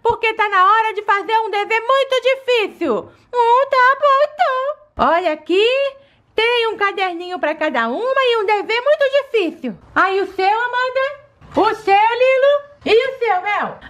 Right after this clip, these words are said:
Agora eu quero ver todas as crianças chá, quer dizer, todas as crianças legais e boazinhas,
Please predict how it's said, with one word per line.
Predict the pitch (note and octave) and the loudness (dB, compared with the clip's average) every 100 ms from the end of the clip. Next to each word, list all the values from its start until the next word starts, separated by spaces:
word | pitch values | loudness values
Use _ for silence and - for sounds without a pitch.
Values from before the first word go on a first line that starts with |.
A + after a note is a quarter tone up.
| - | -2
Agora | D4 D#4 D#4+ G#4 A#4 | 0 0 0 0 0
eu | A4+ | -4
quero | G#4 F#4 F4+ | -4 -4 -4
ver | D#4 A4+ | -4 -2
todas | C5 C#5+ A#4 A4+ | 0 0 0 -4
as | A4+ | -2
crianças | A4 G4 F#4 F#4 E4+ | -2 0 -2 -2 -4
chá, | - - F4+ F4 | -6 -4 -2 -2
quer | - F#4 D4+ | -4 -4 -2
dizer, | E4+ A#3 A#3+ | -4 -4 -2
todas | F4 D#5 D5+ C#5+ B4 A4 | 2 4 4 2 0 -4
as | G#4+ | -4
crianças | G4 F4+ F4+ D4+ | -4 -2 -4 -6
legais | C#4+ A3+ A#3 D#4+ F4+ D4 | -6 -2 0 2 0 -2
e | |
boazinhas, | A3 C4 G#3 F#3+ G3+ F4+ G#4+ A#4 A#4 A#4 | -4 -4 -4 -6 -10 -2 2 4 4 0